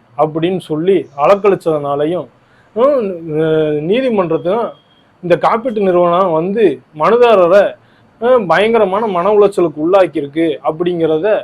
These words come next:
நீதிமன்றம் தெளிவா கண்டறிஞ்சிருக்குங்க. அதனால தான், அ, அவங்களோட தொழிலோட, காப்பீட்டு நிறுவனத்தோட தொழிலில் நேர்மையற்ற செயலல்,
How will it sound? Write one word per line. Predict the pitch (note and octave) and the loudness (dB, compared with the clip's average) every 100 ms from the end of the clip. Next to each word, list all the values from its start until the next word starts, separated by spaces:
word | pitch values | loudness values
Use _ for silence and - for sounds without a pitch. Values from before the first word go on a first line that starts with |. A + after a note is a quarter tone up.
| - | -8
நீதிமன்றம் | D#3+ A3+ A3+ F3 F#3+ F#3+ | -8 -4 -4 -2 -2 -2
தெளிவா | D3+ F3 F3+ | -2 -2 -2
கண்டறிஞ்சிருக்குங்க. | C#3 D3+ D#3+ C#3+ C3+ - A#2+ C3+ _ _ _ _ - | -2 -2 -2 -4 -12 -16 -20 -20 _ _ _ _ 0
அதனால | F3 G#3 G#3+ F#3 F#3 | 2 2 2 2 0
தான், | A3+ C#3 - _ _ _ A#3 | -4 -6 -14 _ _ _ 0
அ, | C#4 C4+ F#3+ E3+ C#3+ | 2 4 2 0 0
அவங்களோட | D3+ G3+ A3 G3+ F#3 E3 F#3 | 0 2 4 4 4 2 2
தொழிலோட, | G#3 C4 B3 G#3+ E3 C3+ C3 | 2 4 4 6 4 0 -4
காப்பீட்டு | D#3+ G3+ A3 G#3+ | -2 -2 -2 -2
நிறுவனத்தோட | G3+ F#3+ F3+ D3+ D#3 D#3+ F#3+ - | 0 0 0 -2 -2 0 -2 -4
தொழிலில் | F3+ G3 A#3 A#3 B3+ G#3+ D#3+ | 0 0 0 -2 -4 -8 -2
நேர்மையற்ற | F3 A#3 A#3+ A3 G#3+ - B3 | 2 4 4 4 4 4 0
செயலல், | - F3 F3+ G3 F#3+ | 0 0 2 4 0